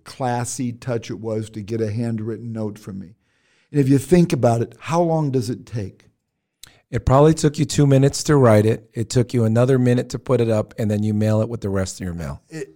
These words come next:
Speaker 1: it, it, it creates dividends.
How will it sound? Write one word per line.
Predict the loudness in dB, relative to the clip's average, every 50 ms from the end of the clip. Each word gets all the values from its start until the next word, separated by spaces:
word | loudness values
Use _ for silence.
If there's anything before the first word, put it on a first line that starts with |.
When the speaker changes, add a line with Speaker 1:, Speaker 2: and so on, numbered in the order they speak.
| _ -12
Speaker 1:
it, | -12 -12 -12 -12 -16 _ -12
it, | -10 -10 -10 -10 -12 -20 _ _ _ _ _ _ _ _ _ _ _ _ _ _ _ _ _
it | -12 -12 -12 -12 -12
creates | -12 -6 -4 -2 0 0 2 2 0 0 -2 -6
dividends. | -6 -4 -2 -2 -2 -2 -4 -6 -6 -6 -8 -10 -14 -16 -20